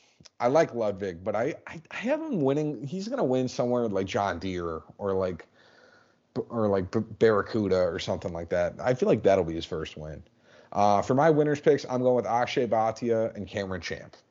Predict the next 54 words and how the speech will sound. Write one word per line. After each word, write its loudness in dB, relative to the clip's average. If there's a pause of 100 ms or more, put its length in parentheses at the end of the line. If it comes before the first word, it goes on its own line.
(160)
Again, -2
we, -6
I've -6
talked 2
about 2
them -2
plenty, 2 (600)
um, -2
so -2
I 2
won't -2
continue -4
to -4
bore 2
you 2
guys 2
with -10
that, 0
but -2
I 0
think -4
they 4
both 4
have 0 (560)
really 4
high 4
upside 2
opportunity -4
to -6
play 2
well, 4
and -8 (240)
this 0
course -2 (140)
basically 0 (280)
fits -2 (280)
both 4
of -2
their 4
molds -2
to -2
a -2
T. -8 (580)
Uh, -2
so 2
I 6
think -2
they're 0
gonna 0
absolutely -2
crush 2
it -2
this -2
week. -8